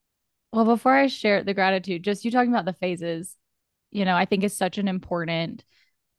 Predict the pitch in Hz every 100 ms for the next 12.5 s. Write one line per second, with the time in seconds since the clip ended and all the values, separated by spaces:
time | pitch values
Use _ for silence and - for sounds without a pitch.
0 | _ _ _ _ _ _ _ 208 196 180
1 | 180 185 202 226 226 220 - 190 180 175
2 | 180 165 180 226 247 247 262 196 180 -
3 | 165 160 _ _ _ _ _ _ 202 170
4 | 196 220 214 - 247 262 240 233 247 240
5 | 247 247 _ _ _ - 220 226 - 226
6 | 240 247 226 196 190 185 180 185 180 180
7 | 175 180 - 185 175 165 165 170 _ _
8 | _ _ _ _ _ _ _ _ _ _
9 | _ - 185 180 180 185 - 185 185 185
10 | 202 202 196 196 202 190 208 208 208 202
11 | 180 175 175 170 175 - 175 170 175 175
12 | - 185 170 170